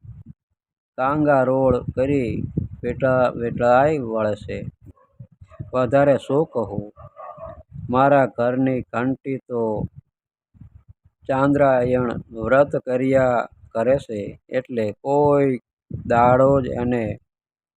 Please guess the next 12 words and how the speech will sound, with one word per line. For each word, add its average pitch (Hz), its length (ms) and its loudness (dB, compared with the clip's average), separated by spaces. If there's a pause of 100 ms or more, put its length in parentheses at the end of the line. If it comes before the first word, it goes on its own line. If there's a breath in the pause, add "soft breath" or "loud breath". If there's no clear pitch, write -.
(760)
બસેર 135 760 2 (500)
પીસવાનું 123 580 -4
મળે 113 260 -2
છે. 107 360 -8 (580)
અને 127 320 0
ચૂલો 143 420 2
તો 117 240 0
જેમ 120 540 0 (960)
ભીમક 131 400 2 (280)
રાજાની 123 680 2
પુત્રી 127 800 -6
દમયંતી 131 1040 0